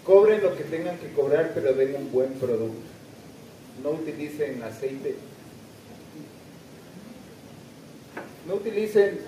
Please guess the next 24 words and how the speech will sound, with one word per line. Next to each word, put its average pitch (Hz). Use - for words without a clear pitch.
por 151
ganarse 151
tres 151
centavos 151
el 131
aceite 147
más 143
barato 135
que 135
hay 135
en 135
el 123
mercado, 131
porque -
a -
la 127
final 131
ustedes 135
tienen 135
que 131
cuidar. 123
Mira 165
un 156
caramelo. 135